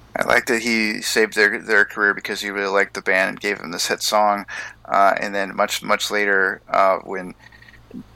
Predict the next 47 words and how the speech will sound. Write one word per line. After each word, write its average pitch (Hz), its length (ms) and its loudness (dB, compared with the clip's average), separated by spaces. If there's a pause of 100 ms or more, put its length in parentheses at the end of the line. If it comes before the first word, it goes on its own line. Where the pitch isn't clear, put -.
(140)
David 104 220 2
Bowie's 113 220 4
career 101 240 0
was 101 140 -4
kind 101 160 2
of 98 100 -4
in 98 100 -8
the 95 60 -10
tubes, - 460 -4
uh, - 220 -4
Trent 110 240 0
Reznor 110 300 0
comes 98 240 -6
along 92 300 0
and 92 80 -8
says, - 240 -6
"Hey, 113 240 2
why 104 160 0
don't 101 120 -2
we 107 80 -8
do 104 180 -6
a 98 60 -6
tour 98 580 -2
where 101 200 -4
we 101 140 -6
each 104 140 -4
take - 160 -6
half 98 260 4
the, 92 200 0 (200)
the - 100 -8
stage?" 101 640 0 (120)
And, 90 420 -4
and 98 220 -2
he 101 80 -8
kind 101 200 0
of 98 80 -2
saved - 440 -2
Bowie's 98 260 2
career - 280 -2
in - 100 -6
turn. - 380 -2
I - 100 -6
thought - 180 -6
that 50 100 -2
was - 120 -6
pretty - 200 -6
amazing. - 360 -4